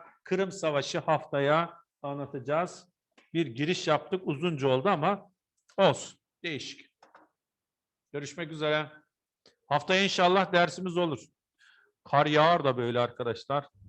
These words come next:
Yollar kapanır inşallah. Bir metre inşallah, Allah'ım inşallah bir metre kar yağar. Çocuk gibiyiz arkadaşlar, olacak. Büyüdük, kırk yaşına geldik ama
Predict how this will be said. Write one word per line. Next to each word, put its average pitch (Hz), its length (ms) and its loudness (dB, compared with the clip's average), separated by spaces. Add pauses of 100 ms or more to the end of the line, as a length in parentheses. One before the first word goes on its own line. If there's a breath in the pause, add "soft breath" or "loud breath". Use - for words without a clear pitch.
(480)
Yollar 131 420 4
kapanır 117 380 -6
inşallah. 110 680 0 (320 loud breath)
Bir 143 140 2
metre 131 400 0
inşallah, 123 560 -2
Allah'ım 123 440 -2
inşallah 120 420 -6 (120)
bir 131 100 -2
metre 123 380 -6
kar 120 180 -2
yağar. 98 300 -6 (1160)
Çocuk 180 340 -2
gibiyiz 131 260 -6
arkadaşlar, 131 540 -8
olacak. 113 500 -12
Büyüdük, 143 280 -8
kırk - 180 -10
yaşına 143 280 -8
geldik 143 320 -6
ama 156 380 -8